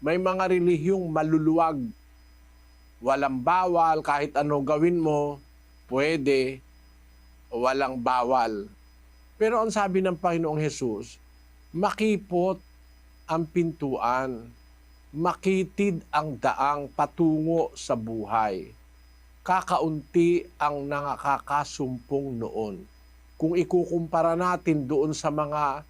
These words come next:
nakakita ng masasamang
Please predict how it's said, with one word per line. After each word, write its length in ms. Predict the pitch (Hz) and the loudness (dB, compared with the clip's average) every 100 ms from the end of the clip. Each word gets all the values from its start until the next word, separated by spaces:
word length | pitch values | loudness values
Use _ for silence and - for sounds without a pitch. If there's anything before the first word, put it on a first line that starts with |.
| - - - - | -20 -20 -20 -18
nakakita 800 | - 143 147 151 135 165 160 160 | -4 -2 0 0 2 2 2 0
ng 240 | 156 156 151 | -2 -2 -2
masasamang 960 | 147 - 151 - 180 165 160 151 139 | -4 -2 -4 -2 -2 -2 -4 -10 -14